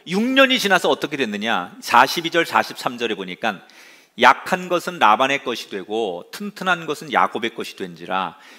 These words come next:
이에 그 사람이 매우 번창하여 양떼와 노비와 낙타와 나귀가 많아졌다. 봉급생활한 지 육 년 만에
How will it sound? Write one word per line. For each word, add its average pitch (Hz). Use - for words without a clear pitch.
이에 165
그 165
사람이 143
매우 120
번창하여 104
양떼와 131
노비와 120
낙타와 113
나귀가 95
많아졌다. 82
봉급생활한 220
지 220
육 165
년 156
만에 107